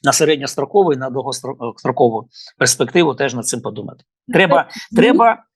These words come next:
Speaker 1: роб-, робити, щоб військова машина рухалася, знаєте, не, не в такому партизансько-кавалерійському стилі. Вона має методично, е, з урахуванням ризиків.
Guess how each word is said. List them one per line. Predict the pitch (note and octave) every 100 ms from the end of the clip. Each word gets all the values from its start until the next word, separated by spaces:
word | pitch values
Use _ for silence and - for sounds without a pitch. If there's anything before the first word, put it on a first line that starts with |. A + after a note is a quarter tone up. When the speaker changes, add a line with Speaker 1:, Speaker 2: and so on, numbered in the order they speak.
| - -
Speaker 1:
роб-, | D3 F3
робити, | F3+ D#3+ D3 C4 -
щоб | - D3+
військова | - A#2+ F#3 - G#3 E3+
машина | D3+ - - C4+ G3+ B2
рухалася, | C3+ G#3 C#3 C3+ C3+ - C3 - _ _ _ _ _ _
знаєте, | - E3 D3 B2 B2
не, | C3+ E3
не | D3
в | C#3+
такому | E3+ C#4 F#3+ - -
партизансько-кавалерійському | F#3 - G3 G#3+ F3 F3 - F#3 F#3+ G3 F#3 - D3+
стилі. | - D3 A#2 A2
Вона | C3+ C#3
має | C#3 B2 -
методично, | D3+ D3+ B2+ C3 G3 - G#3+ B3+ - _ _ _ _ - - _ - A#2
е, |
з | B2
урахуванням | E3 F#3 - G3 G3 D#3+ C3+ B2+
ризиків. | D3+ E3 D3 F3 G3+